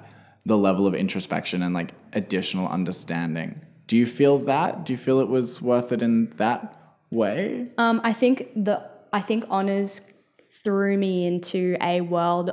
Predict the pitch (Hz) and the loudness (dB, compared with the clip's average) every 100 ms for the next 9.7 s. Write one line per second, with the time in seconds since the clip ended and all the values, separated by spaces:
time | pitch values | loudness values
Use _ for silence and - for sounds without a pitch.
0 | - 180 175 180 180 170 170 170 175 - | -2 -2 0 -2 -2 0 -2 -4 -6 -10
1 | _ _ _ - 170 170 170 165 170 175 | _ _ _ -6 -4 -2 -2 -4 -4 -4
2 | - 151 - - 165 123 117 107 - 190 | -4 -6 -6 -8 -4 0 2 2 2 2
3 | 190 190 208 202 175 180 180 175 170 170 | 2 2 2 2 0 2 2 4 2 0
4 | 180 - _ _ - 202 - 196 202 202 | -4 -14 _ _ 0 0 2 2 2 0
5 | - 190 - 240 262 196 180 175 175 175 | -2 -2 2 2 2 2 0 0 -2 -2
6 | 175 170 - 170 175 170 170 165 - 160 | -2 -6 -6 -6 -4 -4 -2 -2 -2 -4
7 | - 160 160 180 170 156 170 - - - | -4 -6 -6 -6 -2 -2 -4 -10 -20 -20
8 | _ - - 170 185 165 156 156 165 165 | _ -10 -2 0 0 -2 -2 -4 -4 -4
9 | 143 180 156 151 170 - | -4 -6 -4 -2 -2 -4